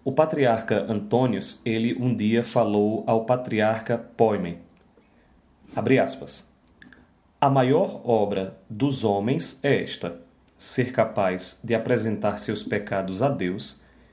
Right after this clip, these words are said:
e estar preparado para as tentações até o último suspiro." Fecha aspas.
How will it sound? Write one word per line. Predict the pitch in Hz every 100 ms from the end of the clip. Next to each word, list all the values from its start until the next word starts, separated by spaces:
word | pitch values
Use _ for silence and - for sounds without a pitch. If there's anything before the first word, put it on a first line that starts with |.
| _ -
e | 120
estar | 120 131 127
preparado | - 151 - 120 101 110 120 - - - _ -
para | 143
as | 139
tentações | - 170 151 127 - 117 127 135 - -
até | 139 151
o | 143
último | 127 147 170 170 160
suspiro." | 170 160 - 101 92 - - - _
Fecha | - 104 - 123
aspas. | 98 - 82 -